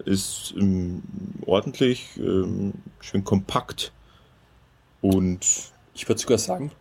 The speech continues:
Speaker 2: die Farbe entspricht dem Geruch. Riech mal, das riecht sehr pfirsich.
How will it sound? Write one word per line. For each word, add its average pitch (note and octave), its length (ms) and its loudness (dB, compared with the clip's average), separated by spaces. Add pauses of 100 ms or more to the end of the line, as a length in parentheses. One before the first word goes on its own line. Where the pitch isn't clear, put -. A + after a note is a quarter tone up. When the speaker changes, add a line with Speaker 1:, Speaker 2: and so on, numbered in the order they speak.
(240)
Speaker 2:
die F#2+ 340 4
Farbe B2+ 760 2 (500)
entspricht - 460 -8
dem F2 120 -8
Geruch. F#2 460 -4
Riech - 180 -8
mal, A#2+ 140 -4
das F#2+ 180 -8
riecht A2 220 -14
sehr B2+ 340 -6 (140)
pfirsich. - 680 -8